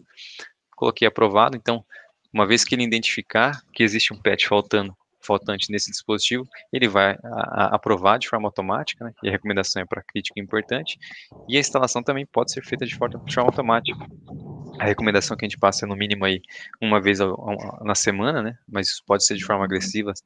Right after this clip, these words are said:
até duas vezes na semana, mas eu entendo que uma vez é, é suficiente, é, de forma automática. Então, aprovou aqui, é, automático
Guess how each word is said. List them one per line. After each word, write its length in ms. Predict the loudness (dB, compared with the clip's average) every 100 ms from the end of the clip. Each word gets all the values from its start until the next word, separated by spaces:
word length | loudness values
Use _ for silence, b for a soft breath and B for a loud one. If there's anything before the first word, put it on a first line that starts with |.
| -12
até 200 | -8 -4
duas 300 | -2 0 0
vezes 220 | 0 -2 -2
na 80 |
semana, 440 | -4 -4 -2 -4 -6 -14 B B _
mas 220 | 0 2 2
eu 40 |
entendo 240 | 0 -2
que 80 | -2
uma 120 | -2
vez 180 | 2 2
é, 60 | 0 -2
é 80 |
suficiente, 720 | -4 -4 -4 -4 -2 -4 -4 -8 B B B B B _
é, 380 | 0 4 4 2 -2
de 100 | -2
forma 200 | 4 4
automática. 420 | 4 4 2 2
Então, 260 | -2 -2 -2 0
aprovou 520 | 2 4 4 4 -2
aqui, 280 | 0 -2 -2 _ b _ _ -8
é, 300 | -2 0 2
automático 720 | 0 0 0 2 2 0 -10